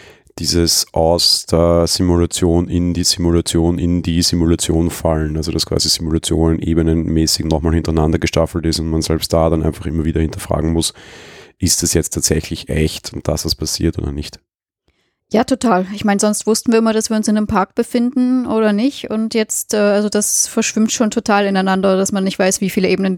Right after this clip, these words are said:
Speaker 2: gibt es. Es ist, wird immer komplexer, das ist richtig.
Speaker 1: Auch noch ein kleiner Punkt, den ich vorher besprechen mag, vielleicht auch zur Richtigstellung vom letzten Mal. Ich habe letztes Mal so ein bisschen über die Menge der Parks fabuliert. Wir wissen mittlerweile sehr genau, Westworld hat, also generell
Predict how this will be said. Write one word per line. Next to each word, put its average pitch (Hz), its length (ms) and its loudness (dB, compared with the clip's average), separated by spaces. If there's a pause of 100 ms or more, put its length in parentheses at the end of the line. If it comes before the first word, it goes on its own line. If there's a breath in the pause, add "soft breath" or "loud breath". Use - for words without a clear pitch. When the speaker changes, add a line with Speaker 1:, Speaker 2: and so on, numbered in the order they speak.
Speaker 2:
gibt 180 240 -2
es. 180 100 0
Es 185 140 -2
ist, 185 200 -6 (440 loud breath)
wird 202 220 2
immer 208 180 2
komplexer, 202 420 0
das 165 140 -4
ist 185 140 -4
richtig. 175 300 -8 (1040 soft breath)
Speaker 1:
Auch 85 220 0
noch 101 220 0
ein 98 120 0
kleiner 95 360 2
Punkt, - 340 -4
den 95 80 0
ich 98 80 -2
vorher 95 260 0
besprechen 98 460 -2
mag, 95 320 2
vielleicht - 320 -8
auch 90 60 -6
zur - 160 -8
Richtigstellung 90 500 -4
vom - 160 -6
letzten - 260 -4
Mal. 90 220 -2 (560 loud breath)
Ich - 100 -8
habe 90 120 2
letztes 90 180 0
Mal 92 220 2
so 92 80 2
ein 92 80 2
bisschen 92 320 0
über 92 100 4
die 95 80 0
Menge 92 300 4
der 90 100 -2
Parks - 380 0
fabuliert. 95 720 0
Wir 90 160 0
wissen 90 360 -2
mittlerweile 87 440 -2
sehr 85 180 -2
genau, 85 460 2
Westworld 85 760 0
hat, 85 300 -2
also 80 220 -6 (180)
generell 87 380 0